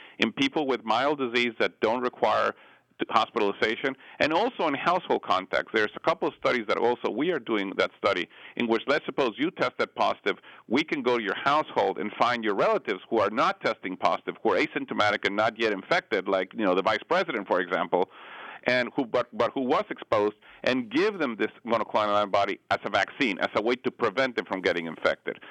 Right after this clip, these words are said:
And again, monoclonal antibodies offer a lot of hope, and in my mind, they're, I'm just as excited about monoclonal antibodies as I am about vaccines. I think they really are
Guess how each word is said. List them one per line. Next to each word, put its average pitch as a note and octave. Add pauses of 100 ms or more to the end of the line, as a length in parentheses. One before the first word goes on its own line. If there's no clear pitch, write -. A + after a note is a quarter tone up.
(260)
And B2
again, B2+ (220)
monoclonal D#3+
antibodies C3 (100)
offer B2+
a G#2+
lot A#2
of A#2+
hope, A2+
and F2+
in C3+
my D3
mind, C3+ (280)
they're, A#2+ (160)
I'm C#3+
just C3
as G#2
excited A2
about F#2 (100)
monoclonal G#2+
antibodies F#2+
as G#2
I G2
am G2+
about F2+
vaccines. E2+ (120)
I G2
think B2
they G2
really A#2+
are G#2